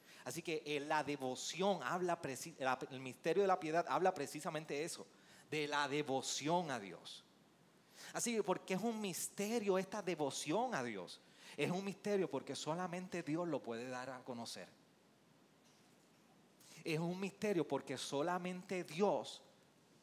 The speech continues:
lo revela. Hoy meditábamos en nuestros testimonios y uno de los pasajes que para mí fue clave es Efesios dos, del uno al seis.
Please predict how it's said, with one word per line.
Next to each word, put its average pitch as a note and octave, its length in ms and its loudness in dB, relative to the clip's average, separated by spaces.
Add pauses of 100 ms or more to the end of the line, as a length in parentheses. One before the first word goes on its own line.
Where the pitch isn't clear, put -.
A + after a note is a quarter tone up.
(380)
lo A2+ 140 -4
revela. G#2+ 380 -6 (2250)
Hoy D3+ 180 4
meditábamos F3 880 0
en C3 140 -6
nuestros B2+ 280 -4
testimonios C3 800 -4
y B2+ 140 -6
uno C#3+ 140 -2
de F3 60 -2
los E3 100 -4
pasajes D#3+ 360 -8
que C#3+ 140 -4
para B2 260 -8
mí C3+ 200 -10
fue D#3+ 200 -8
clave D3 420 -4 (300)
es B2 120 -6
Efesios B2 500 -6 (100)
dos, A#2+ 180 -4 (460)
del A#2+ 200 -2
uno A2+ 140 -6
al A2+ 100 -8
seis. - 580 -14